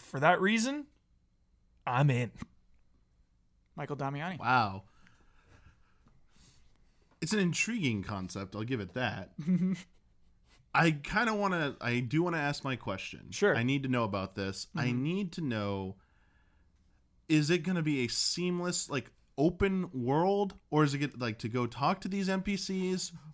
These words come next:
Speaker 3: or are they, like, segmented off zones, like, their own courses, and there's just, like, quest N P Cs only tied to that course?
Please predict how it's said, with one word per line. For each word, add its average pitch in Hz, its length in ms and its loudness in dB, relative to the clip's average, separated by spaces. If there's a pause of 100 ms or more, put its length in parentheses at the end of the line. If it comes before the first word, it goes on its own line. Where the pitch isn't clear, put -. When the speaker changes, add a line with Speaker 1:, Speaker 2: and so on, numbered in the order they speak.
Speaker 3:
or 151 380 6 (360)
are 135 60 -2
they, 143 140 2
like, 135 260 -2
segmented 151 520 -2
off 139 260 -2
zones, 117 640 0
like, 110 120 -2
their 123 100 0
own 120 140 0
courses, 117 580 0
and 110 100 -2
there's 117 100 -2
just, 113 80 -8
like, 123 180 -2
quest 127 340 -2
N 120 80 -2
P 113 80 -6
Cs 107 200 -6
only 113 180 -4
tied 107 380 -4
to - 120 -18
that 95 260 -6 (160)
course? - 600 -14